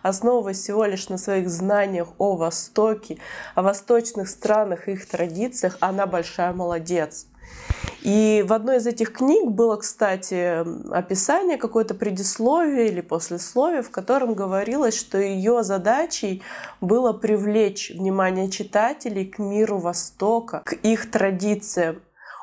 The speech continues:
У нее получилось на сто процентов. Теперь я стала действительно интересоваться неизвестными мне традициями,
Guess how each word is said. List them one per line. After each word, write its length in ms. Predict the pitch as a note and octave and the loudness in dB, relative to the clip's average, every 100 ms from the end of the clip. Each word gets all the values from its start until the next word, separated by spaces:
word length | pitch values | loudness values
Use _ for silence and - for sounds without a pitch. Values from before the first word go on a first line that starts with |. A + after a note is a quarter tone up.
| - | 2
У 60 | |
нее 320 | G3 F#3+ G#3 | 4 6 4
получилось 680 | A#3 G#3+ F#3+ F#3 F#3 F#3+ F#3 | 2 0 -2 -2 0 0 0
на 80 | E3+ | -6
сто 200 | E3 E3+ | -2 -2
процентов. 640 | - - - D3 C#3+ - - | -4 -14 -6 -6 -6 -10 -4
Теперь 340 | B3+ A#3 A#3+ | -4 0 0
я 120 | G3 | 0
стала 360 | G3+ - G3 F#3 | -4 0 2 2
действительно 680 | F#3 G#3 - G#3+ G3+ F#3 F3+ | -2 -6 -4 -4 -2 0 2
интересоваться 960 | F#3 F#3+ G3 G3 - G3+ G#3 G3+ - F#3 | 0 0 -2 0 0 2 2 0 -4 -6
неизвестными 880 | G3 G3+ F#3+ F#3+ G#3+ G#3 G3 F#3+ F#3 | -4 -4 -2 0 0 0 -4 -2 -2
мне 280 | G3 G3+ | 0 0
традициями, 1000 | F#3+ F#3 F3+ F3+ C4+ A4 - B3+ A3 F#3 | -2 -2 -2 2 0 0 0 0 2 -4